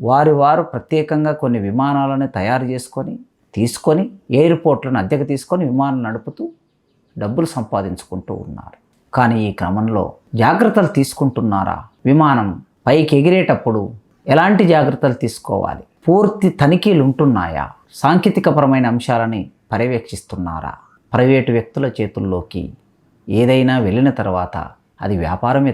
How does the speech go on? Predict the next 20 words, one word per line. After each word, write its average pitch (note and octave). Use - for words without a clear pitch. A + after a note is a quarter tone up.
తప్ప -
నిజానికి F2+
మంచి D#3
చెడులు, D2+
ప్రజల C3+
మంచి A2+
చెడులు C2
ఒక -
పద్ధతి F#2
ఉండదు. E2
ప్రభుత్వ D3+
ఆధీనంలోనైతే B2
ఒక B2
ప్రోటోకాల్ B2+
ఉంటుంది, F2
ఆ B2
ప్రోటోకాల్ D#3
ప్రకారం G#2
నడుస్తూ F#2
ఉంటాయి. -